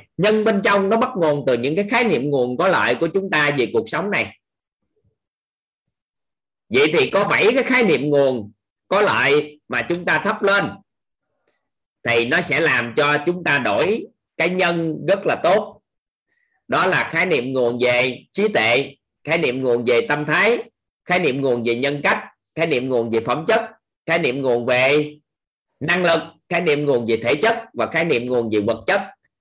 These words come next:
Nếu chúng ta đưa những cái khái niệm nguồn có lợi này vào trong chúng ta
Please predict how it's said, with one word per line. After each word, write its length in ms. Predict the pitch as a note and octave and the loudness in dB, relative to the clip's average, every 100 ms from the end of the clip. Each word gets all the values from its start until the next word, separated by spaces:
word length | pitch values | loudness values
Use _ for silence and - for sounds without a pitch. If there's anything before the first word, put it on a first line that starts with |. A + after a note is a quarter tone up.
| _ _ _ _ _ _ _ _ | _ _ _ _ _ _ _ _
Nếu 160 | E3 G3+ | 0 2
chúng 180 | A#3 G#3+ | 0 2
ta 380 | F#3+ F#3 E3 - | 2 2 0 2
đưa 340 | G3+ A3+ A3 | 4 6 4
những 160 | F3+ E3+ | 2 2
cái 100 | G#3+ | 0
khái 160 | A#3 A#3+ | 2 0
niệm 300 | F3+ C#3 D3+ | 0 0 0
nguồn 280 | C#3 B2+ | 0 0
có 100 | F#3+ | 0
lợi 240 | G3 A#2 C#3+ | 2 2 0
này 180 | D3+ B2 | 0 0
vào 360 | C3+ B2 F#2+ _ _ _ _ _ _ _ _ _ _ _ _ - | 0 -2 -6 _ _ _ _ _ _ _ _ _ _ _ _ -2
trong 340 | F3+ F3 E3+ | -2 -2 -4
chúng 160 | F#3+ G3 | -4 0
ta 380 | F#3 E3+ - | 0 0 -4